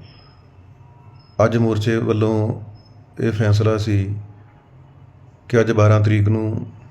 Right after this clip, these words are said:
ਸਾਰੇ ਭਾਰਤ ਵਾਸੀ ਸ਼ਾਮ ਦਾ ਖਾਣਾ ਨਾ ਬਣਾਉਣ ਅਤੇ ਆਪਣੇ ਪਰਿਵਾਰ ਨਾਲ ਬੈਠ ਕੇ ਇੱਕ ਵੀਡੀਓ ਬਣਾ ਕੇ ਜਾਂ ਫੋਟੋ ਖਿੱਚ ਕੇ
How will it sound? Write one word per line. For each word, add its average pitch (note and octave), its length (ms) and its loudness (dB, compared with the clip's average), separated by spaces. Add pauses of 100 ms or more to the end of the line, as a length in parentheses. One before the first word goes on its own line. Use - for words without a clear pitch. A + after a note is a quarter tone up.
(280)
ਸਾਰੇ A#2+ 480 2
ਭਾਰਤ A2+ 400 2
ਵਾਸੀ G#2 560 2 (1300)
ਸ਼ਾਮ G#2+ 360 2
ਦਾ A2 120 4
ਖਾਣਾ G#2 320 2
ਨਾ G2+ 180 6
ਬਣਾਉਣ F#2+ 460 -2 (540)
ਅਤੇ A#2+ 360 4
ਆਪਣੇ A2 280 0
ਪਰਿਵਾਰ G#2+ 360 4
ਨਾਲ G#2+ 200 4
ਬੈਠ G2 280 2
ਕੇ G2 360 -2 (460)
ਇੱਕ A#2+ 140 0
ਵੀਡੀਓ A#2 380 6
ਬਣਾ A#2+ 220 4
ਕੇ G2+ 340 -2 (1120)
ਜਾਂ A2 200 2
ਫੋਟੋ G#2+ 280 2
ਖਿੱਚ G#2 260 -2
ਕੇ G2 340 0